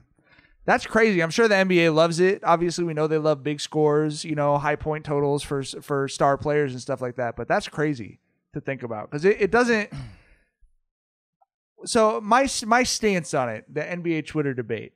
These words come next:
I don't feel like teams are playing worse defense. The rules are completely different, and the game is completely different. That's why I think comparing from the eighties to now or the nineties to now is different. There was different rules for both players.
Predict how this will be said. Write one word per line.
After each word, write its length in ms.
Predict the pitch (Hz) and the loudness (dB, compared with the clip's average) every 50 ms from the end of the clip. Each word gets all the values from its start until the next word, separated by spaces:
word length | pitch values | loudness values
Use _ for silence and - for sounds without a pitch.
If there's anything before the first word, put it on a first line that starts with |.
| _ _ | _ _
I 160 | - 190 262 269 | 0 2 2 4
don't 300 | 185 214 226 240 254 185 | 4 4 4 4 2 0
feel 220 | - 190 170 151 | -2 0 0 2
like 220 | 147 139 131 120 | 2 0 -2 -4
teams 260 | - 185 160 160 139 139 | -6 -8 -8 -6 -4 -4
are 60 | 135 | -4
playing 280 | - 156 147 135 127 | -4 -4 -4 -4 -4
worse 240 | 117 131 139 135 113 | -2 -2 -2 -2 -4
defense. 360 | - 139 127 - 143 123 117 | -4 -6 -6 -4 -6 -6 -4
The 100 | - 156 | -2 -2
rules 400 | 165 165 185 233 262 254 226 175 | -2 0 2 4 4 6 6 4
are 80 | 160 147 | 2 0
completely 460 | - - 127 110 - 135 131 131 127 | -4 -6 -8 -8 -8 -8 -8 -8 -10
different, 420 | 120 110 123 120 - 123 120 120 - - | -8 -8 -8 -8 -6 -8 -8 -8 -8 -6
and 240 | 196 202 220 214 190 | -2 0 0 0 0
the 80 | 175 143 | -2 -4
game 280 | 120 147 147 139 127 123 | -4 -4 -4 -4 -6 -8
is 100 | 113 - | -10 -12
completely 440 | - 123 - - 135 135 135 123 | -12 -14 -10 -8 -8 -8 -6 -8
different. 320 | 113 110 113 107 117 117 117 | -8 -8 -10 -10 -8 -10 -8
That's 80 | 117 | -4
why 160 | 147 143 147 139 | 0 0 0 0
I 60 | 135 | 0
think 240 | - - 151 127 - | -2 -6 -10 -12 -12
comparing 680 | - - 139 127 - - 160 165 160 160 147 139 127 | -12 -12 -12 -10 -6 -4 -2 0 0 -2 -2 -6 -8
from 180 | - 143 135 | -8 -8 -8
the 140 | 131 120 - | -8 -8 -8
eighties 340 | 143 147 143 143 139 123 - | -6 -6 -6 -6 -8 -10 -10
to 120 | - 127 | -10 -8
now 460 | 123 123 135 139 139 131 127 120 113 - - - _ _ _ _ | -6 -4 -2 0 0 0 0 -2 -4 -6 -12 -20 _ _ _ _
or 140 | - - 147 | -2 -2 -2
the 80 | 139 135 | -2 -2
nineties 420 | 127 143 147 151 151 147 135 - | -2 -2 -2 -2 -2 -4 -4 -6
to 80 | - 139 | -6 -4
now 160 | 131 131 131 | -2 -2 0
is 80 | 123 131 | 0 -2
different. 220 | 175 170 160 151 | -2 0 2 4
There 80 | 170 180 | 4 4
was 140 | 180 175 | 4 4
different 340 | 151 185 220 - 226 196 185 | 2 2 2 2 2 2 4
rules 240 | 196 214 214 208 196 | 6 6 6 6 6
for 140 | - 190 170 | 2 0 2
both 240 | 151 196 196 - - | 4 2 2 2 2
players. 460 | 226 226 202 139 101 - - - | 2 2 2 2 0 -4 -10 -16